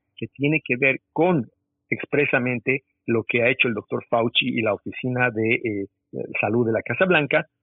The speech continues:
yo diría que vamos a necesitar esclarecer hasta dónde llega el nivel de autorización ejecutiva en esta interacción permanente que han tenido. Y creo que esto es lo único más horrible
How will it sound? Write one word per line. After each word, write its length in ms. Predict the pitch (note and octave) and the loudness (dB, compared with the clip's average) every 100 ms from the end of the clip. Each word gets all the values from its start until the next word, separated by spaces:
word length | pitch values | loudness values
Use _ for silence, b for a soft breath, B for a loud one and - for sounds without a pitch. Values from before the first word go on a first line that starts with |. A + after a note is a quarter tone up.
| _ | _
yo 160 | A2 A#2+ | -4 0
diría 440 | A#2+ B2 C3 B2 - | 2 4 4 2 2
que 260 | C3 D3 - _ _ - | 2 2 -2 _ _ -4
vamos 420 | A#2 B2 B2 B2+ - | 0 2 0 -4 -4
a 100 | A2 | -4
necesitar 800 | G2+ - - - - B2 B2 - _ _ - | -6 -10 -12 -10 -2 2 2 -2 _ _ -10
esclarecer 840 | B2 - - C3+ A2 G2+ - F3+ A3 - _ _ B2 - | -10 -10 -6 -2 -2 -2 0 0 0 -12 _ _ -16 -4
hasta 300 | B2 - C3 | -2 0 0
dónde 300 | B2+ D#3+ D3 | 2 2 2
llega 320 | C3+ C3 B2+ | 4 4 2
el 180 | - A2+ | 2 0
nivel 300 | A#2+ G#2+ B2 | 0 0 2
de 80 | A#2 | 2
autorización 600 | A2 G2 F2+ F2+ A#2 G#2+ | 0 -6 -8 -6 -6 -4
ejecutiva 600 | F#2 - - A#2 G#2+ A2 | -8 -10 -10 -4 0 0
en 140 | G#2+ G#2 | -2 -6
esta 480 | G#2+ - B2+ A#2+ - _ _ - | -6 -4 0 0 -2 _ _ -6
interacción 920 | F#3 C#3 A#2+ A#2+ G#2 - - D#3 D3+ | -2 -2 0 0 0 -4 -2 0 0
permanente 720 | - B2+ B2 A#2+ B2 A#2 _ - | 0 0 2 2 0 -2 _ -6
que 100 | A#2 | -6
han 100 | G#2 | -4
tenido. 580 | - _ B2+ C#3 D#3 - _ - | -10 _ -2 0 0 -4 _ -10
Y 320 | - D3+ C3 | -6 -6 -2
creo 240 | - F#3+ | 0 0
que 140 | - C#3+ - | 2 0 0
esto 320 | E3+ - F3 | -2 0 0
es 60 | D#3+ | 2
lo 140 | - | 0
único 380 | F#3+ G#3 G#3+ E3+ | 2 2 2 0
más 220 | D3+ D#3+ - | 2 0 0
horrible 640 | B2+ C3+ E3 G3+ F#3 F#3+ | 0 2 2 0 0 0